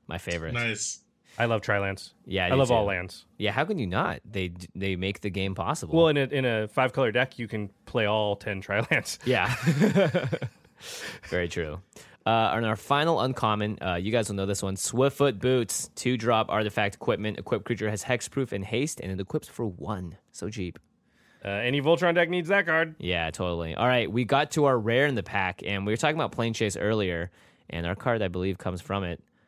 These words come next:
Speaker 2: Yep.
Speaker 1: Shardless Agent.
Speaker 3: Oh, so good.
Speaker 1: Yeah, this card has also just hasn't been reprinted that often. Uh,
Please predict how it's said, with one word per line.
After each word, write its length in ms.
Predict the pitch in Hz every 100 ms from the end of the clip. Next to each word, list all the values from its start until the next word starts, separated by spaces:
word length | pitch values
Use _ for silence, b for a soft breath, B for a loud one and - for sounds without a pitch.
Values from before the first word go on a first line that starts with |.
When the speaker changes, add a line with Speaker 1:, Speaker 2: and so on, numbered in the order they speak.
| _
Speaker 2:
Yep. 180 | 143 185 - _ _ _
Speaker 1:
Shardless 600 | - - 92 95 107 - -
Agent. 680 | 87 87 90 76 - - - -
Speaker 3:
Oh, 140 | 95
so 220 | 90 101
good. 220 | 95 92 90 _ -
Speaker 1:
Yeah, 300 | 87 95 95
this 140 | 127
card 220 | - 214
has 240 | 185 165 151
also 360 | 123 131 131
just 220 | 101 107 -
hasn't 300 | 120 113 101
been 120 | 98
reprinted 420 | 98 - 131 143
that 160 | 80 78
often. 520 | 80 - 85 85 90
Uh, 320 | 82 85 85